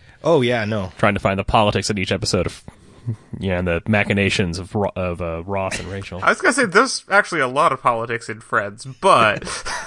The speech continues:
Speaker 3: <laughs>
Speaker 1: Yeah, I don't know. I, I, th-, I think Polita Frasier would be a lot easier.
Speaker 3: Polita Frasier you could totally do.
Speaker 1: Or Polita Full House. That would be, uh, that would be an exercise, I think.
Speaker 3: That would be interesting.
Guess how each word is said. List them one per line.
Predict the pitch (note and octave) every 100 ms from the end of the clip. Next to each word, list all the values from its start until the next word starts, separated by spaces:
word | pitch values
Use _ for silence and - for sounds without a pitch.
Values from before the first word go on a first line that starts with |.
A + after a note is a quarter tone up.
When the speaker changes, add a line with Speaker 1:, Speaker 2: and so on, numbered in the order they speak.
| - -
Speaker 3:
<laughs> | - A#3 -
Speaker 1:
Yeah, | - A#2 A2 G2+ G2+ G#2
I | G2+
don't | G2+ F#2
know. | F2 E2+
I, | - C3 - -
I, | -
th-, | D3+ C3+
I |
think | D#3+ D3+
Polita | C#3 C3 A2+
Frasier | - A#2 G#2+ G#2 G2
would | E2+ E2
be | F2
a | F2
lot | E2 D#2+
easier. | D#2 D2+ B1+ G1+ - - - - _ _
Speaker 3:
Polita | - E3 G#3
Frasier | - D#3 D3 D3+
you | A#2+
could | A#2+ A#2+
totally | C3 A2 G2+ G#2
do. | F#2+ F2+ - - - -
Speaker 1:
Or | G2+
Polita | - A2+ A#2 A2
Full | - A2+
House. | F2 F#2+ A2+ - -
That | G2 G#2
would | A2
be, | F#2 E2+ D#2+
uh, | D2+ D2+ - -
that | F#2
would | G#2+
be | G2+ F2+ E2 D#2+ -
an | F2+
exercise, | D#2+ - F#2 F#2 D2 -
I | -
think. | D2 C#2 - - - - _ -
Speaker 3:
That | B2 C3+ C#3 D3+
would | E3+ D3
be | D3 C#3
interesting. | C#3 D3 A#2 G#2+ - F2+